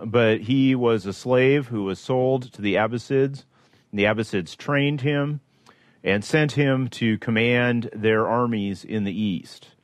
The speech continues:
And he did brilliantly,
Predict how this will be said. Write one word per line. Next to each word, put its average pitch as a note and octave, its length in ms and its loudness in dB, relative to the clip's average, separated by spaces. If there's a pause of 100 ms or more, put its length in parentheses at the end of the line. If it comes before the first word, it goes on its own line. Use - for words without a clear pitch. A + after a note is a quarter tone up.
(560)
And A2 420 4
he B2+ 140 -2
did G2+ 560 0
brilliantly, A#2 920 0